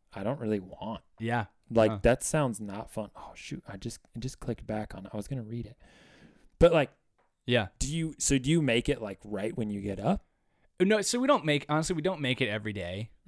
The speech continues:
Speaker 1: Okay.
Speaker 2: Especially the days where we're both working, like, kinda early in the morning. Those days, a lot of times it goes undone.
Speaker 1: Mm-hmm.
Speaker 2: Um,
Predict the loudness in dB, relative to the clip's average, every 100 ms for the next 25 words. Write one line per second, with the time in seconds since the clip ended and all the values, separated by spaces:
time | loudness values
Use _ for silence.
0 | -6 -2 -4 0 0 0 0 0 2 2
1 | 2 2 2 4 6 6 6 4 0 -2
2 | -2 -2 -6 -4 -4 -2 -2 -4 -4 -4
3 | -4 -4 -4 0 0 4 2 4 4 2
4 | 0 -2 -4 -6 -4 -4 -4 -6 -6 -6
5 | -8 -12 -8 -6 -6 -2 0 0 -2 -10